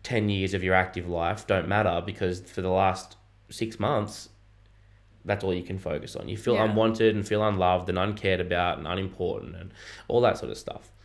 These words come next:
Speaker 1: So that's really important to understand, that if you don't fix this, well, in ten years' time, you're gonna be worse at your job. You're gonna
Speaker 2: You're gonna
Speaker 1: not
Speaker 2: be sad
Speaker 1: you're gonna
Speaker 2: still.
Speaker 1: be sad. You're not gonna be, like, these things
Speaker 2: You're not
Speaker 1: are
Speaker 2: gonna feel
Speaker 1: important.
Speaker 2: fulfilled. And I, and, like, uh, yeah, it's hard when it's your,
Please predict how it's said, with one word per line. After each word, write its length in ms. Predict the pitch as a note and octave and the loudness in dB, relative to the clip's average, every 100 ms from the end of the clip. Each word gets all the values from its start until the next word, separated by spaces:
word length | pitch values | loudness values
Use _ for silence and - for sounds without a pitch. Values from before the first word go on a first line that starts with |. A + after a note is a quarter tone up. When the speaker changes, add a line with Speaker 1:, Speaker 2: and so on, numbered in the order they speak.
| - | -14
Speaker 1:
So 120 | - | 0
that's 240 | A#2 B2+ B2 | 2 2 2
really 220 | C3+ C3 | 4 4
important 400 | A2+ A2 G#2+ F#2 | 2 2 2 2
to 100 | - | -2
understand, 400 | G2+ G2 - G2 | -2 -2 -2 -2
that 60 | G2+ | 0
if 160 | F#2+ - | -2 -4
you 60 | |
don't 300 | G2 G2 A#2+ | -2 0 2
fix 260 | A#2 C3+ - | 0 -6 -2
this, 380 | D3+ D#3+ - - - - - - - | -4 -4 -8 -16 -20 -20 -20 -20 -8
well, 120 | A#2+ | -2
in 80 | A2+ | 0
ten 180 | A#2+ B2 | 2 2
years' 220 | A#2+ A2 | 2 2
time, 500 | A#2 G#2+ F#2+ F#2+ F#2 | 2 4 4 2 0
you're 80 | F#2+ | 0
gonna 140 | G2 | 0
be 120 | B2+ | 0
worse 260 | C#3 C3+ C3 | 2 2 2
at 60 | D2 | -2
your 80 | A#2 | 0
job. 360 | G#2+ F2 E2+ - | 4 4 2 -8
You're 120 | - | -2
gonna 100 | A2 | 2
Speaker 2:
You're 40 | A2+ | 4
gonna 60 | - | 4
Speaker 1:
not 60 | |
Speaker 2:
be 100 | G#3+ | 2
sad 360 | G#3+ - F#3+ F#3 | 0 0 2 4
Speaker 1:
you're 120 | A2+ | 2
gonna 160 | A#2 F3+ | 2 2
Speaker 2:
still. 100 | F3+ | 2
Speaker 1:
be 20 | |
sad. 280 | A#2+ B2 A#2+ | 4 4 4
You're 80 | G#2+ | 2
not 100 | A2 | 2
gonna 120 | A2+ | 2
be, 100 | A2 | 2
like, 280 | - G#2+ - | 2 -2 0
these 260 | G#2+ A2+ A2 | 2 2 2
things 200 | A#2 A3+ | 0 2
Speaker 2:
You're 100 | A3 | 4
not 80 | |
Speaker 1:
are 20 | - | 4
Speaker 2:
gonna 140 | A#3+ | 4
feel 140 | A#3 | 4
Speaker 1:
important. 220 | A3 - G#3+ | 4 2 -2
Speaker 2:
fulfilled. 540 | - G3 G3 F#3+ F#3 - | 0 2 2 0 -4 -4
And 160 | G#3 | 2
I, 180 | G#3+ G#3 - | 2 0 -2
and, 340 | G#3+ A3+ A3+ - - - | -2 -2 -6 -10 -14 -2
like, 160 | C4 | 0
uh, 140 | C#4 - - - | 2 -2 -8 -8
yeah, 260 | C4 G#3+ | 0 2
it's 160 | - A3 | 2 -4
hard 340 | - C#4+ G#3+ | -2 0 2
when 120 | F#3+ A#3+ | 0 -4
it's 160 | A#3 | -4
your, 280 | A#3+ G3+ - | -2 -2 -6